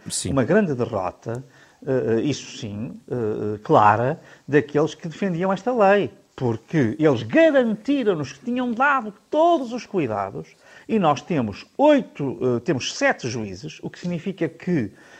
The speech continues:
Speaker 2: seriam sempre maioria dos juízes a considerarem que aquele inciso sobre a lesão definitiva abre a porta a abusos, isto é, poderia levar a po-, a abrir a porta a situações que não eram as tais situações
Speaker 1: Paulo Rangel
Speaker 2: extremas.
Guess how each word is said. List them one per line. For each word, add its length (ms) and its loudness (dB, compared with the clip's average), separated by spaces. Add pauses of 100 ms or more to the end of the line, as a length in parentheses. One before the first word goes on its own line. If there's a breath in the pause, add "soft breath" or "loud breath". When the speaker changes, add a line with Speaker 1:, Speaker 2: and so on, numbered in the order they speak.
(120 loud breath)
Speaker 2:
seriam 300 -2
sempre 300 -2
maioria 760 0
dos 180 -2
juízes 600 -8 (320 soft breath)
a 80 4
considerarem 840 0
que 380 -4 (120)
aquele 360 4
inciso 880 -2
sobre 300 -2
a 40 2
lesão 260 -4
definitiva 720 -6 (280 loud breath)
abre 260 6
a 40 4
porta 380 2
a 80 6
abusos, 680 -4
isto 320 -4
é, 260 0 (220 soft breath)
poderia 360 0
levar 240 2
a 100 0
po-, 280 2
a 220 0
abrir 240 0
a 60 2
porta 540 0
a 80 2
situações 720 -6 (240 loud breath)
que 100 -4
não 220 0
eram 100 -2
as 80 -6
tais 180 -2
situações 260 -8
Speaker 1:
Paulo 200 6
Rangel 340 4
Speaker 2:
extremas. 400 0